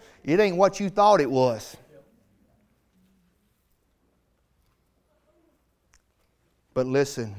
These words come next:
working for what you have is God's first way that He taught me to be able to use money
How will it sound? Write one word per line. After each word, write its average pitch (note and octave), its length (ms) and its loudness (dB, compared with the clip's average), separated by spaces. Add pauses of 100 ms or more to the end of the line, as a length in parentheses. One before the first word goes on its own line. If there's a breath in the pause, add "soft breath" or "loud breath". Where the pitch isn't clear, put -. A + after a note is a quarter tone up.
working A#2+ 760 -2 (560)
for B2 280 -6
what C#3+ 420 -4
you D#3 140 -10
have B2+ 540 -10 (840)
is A2 160 -10
God's B2 460 -4 (180)
first D3 340 -4
way C3 360 -6 (380)
that B2 100 -6
He B2+ 160 -4
taught C3+ 360 -6
me A2+ 280 -10 (300)
to C3 80 -12
be B2 160 -4
able B2 340 -2
to B2 200 -6
use A#2 640 -8
money B2+ 500 -6